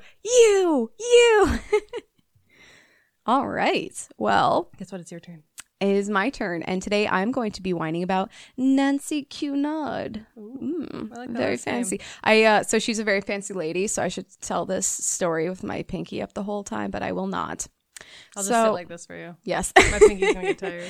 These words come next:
Speaker 1: <laughs> Today's arm day. We're just gonna, like,
Speaker 2: I've
Speaker 1: lift our
Speaker 2: noticed
Speaker 1: wine
Speaker 2: I do that, like,
Speaker 1: glasses.
Speaker 2: on accident, where, like,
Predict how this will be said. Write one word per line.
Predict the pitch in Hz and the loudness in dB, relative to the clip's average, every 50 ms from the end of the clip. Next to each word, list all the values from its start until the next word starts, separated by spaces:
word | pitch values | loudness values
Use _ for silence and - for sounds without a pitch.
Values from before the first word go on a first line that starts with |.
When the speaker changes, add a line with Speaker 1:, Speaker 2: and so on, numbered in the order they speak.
| 180 | -10
Speaker 1:
<laughs> | - 311 - | -12 -6 0
Today's | - 269 254 240 226 220 202 | 2 4 6 6 6 4 4
arm | 214 - 202 202 196 190 190 185 | 4 4 4 4 4 2 0 -2
day. | 185 180 175 165 | -2 -2 0 0
We're | 175 165 180 190 | -2 -2 -2 -4
just | 190 - 196 185 - | -4 -6 -8 -4 -2
gonna, | 208 202 196 190 | -2 0 0 0
like, | 190 180 165 165 185 | 0 0 0 0 0
Speaker 2:
I've | 208 269 349 | 2 2 4
Speaker 1:
lift | - - 320 | 4 4 6
our | 277 202 196 | 6 6 6
Speaker 2:
noticed | 180 180 | 6 6
Speaker 1:
wine | 170 339 | 6 6
Speaker 2:
I | 311 302 294 | 8 6 6
do | - | 4
that, | 233 240 262 277 277 285 262 | 2 2 4 4 4 4 2
like, | - 226 220 | 0 0 0
Speaker 1:
glasses. | 214 220 214 | 0 -2 -2
Speaker 2:
on | 214 185 | -2 -4
accident, | 160 160 180 - - - 254 233 247 262 285 269 233 | -4 -6 -6 -8 -8 -10 -8 -6 -6 -6 -8 -8 -6
where, | 226 220 220 214 | -4 -4 -2 -2
like, | 208 202 202 190 - _ | -2 -4 -6 -6 -10 _